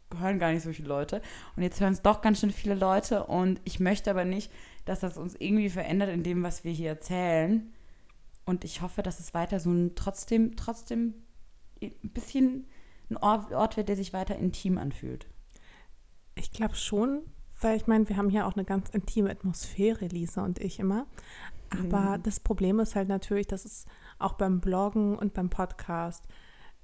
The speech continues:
Speaker 2: äh, natürlich ist man irgendwie in gewisser Hinsicht voreingenommen, wenn man weiß, okay, Freunde hören das oder Menschen, die, die man irgendwie so kennt, äh, mit denen man einfach auch vielleicht privat zu tun hat,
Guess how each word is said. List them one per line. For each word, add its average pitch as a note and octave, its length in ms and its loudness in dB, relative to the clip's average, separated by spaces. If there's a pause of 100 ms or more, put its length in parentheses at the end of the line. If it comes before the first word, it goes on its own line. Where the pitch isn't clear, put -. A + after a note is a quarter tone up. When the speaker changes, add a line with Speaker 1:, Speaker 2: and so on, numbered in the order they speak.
(140)
Speaker 2:
äh, - 60 -20 (220)
natürlich G#3+ 320 0
ist A3 100 -2
man G#3 200 4
irgendwie G3 400 2
in F#3+ 200 2 (180)
gewisser F#3+ 300 -2
Hinsicht F#3 440 4
voreingenommen, F3 680 0
wenn F3+ 100 0
man F3 220 0
weiß, F3 360 -4 (340)
okay, - 280 -2
Freunde F3+ 580 0
hören F#3 300 -2
das F#3 240 -6
oder G3+ 160 -4
Menschen, G3 400 0
die, F#3+ 280 -2 (680)
die G3 60 0
man G3 180 6
irgendwie F#3+ 220 2
so F3+ 120 0
kennt, F3 600 2 (600)
äh, F3 180 2
mit F3+ 160 2
denen F#3 120 4
man F#3 140 2
einfach F3+ 320 -2
auch - 140 -8
vielleicht - 260 -2
privat F3+ 400 0
zu - 140 -12
tun E3 260 0
hat, G#3 200 -2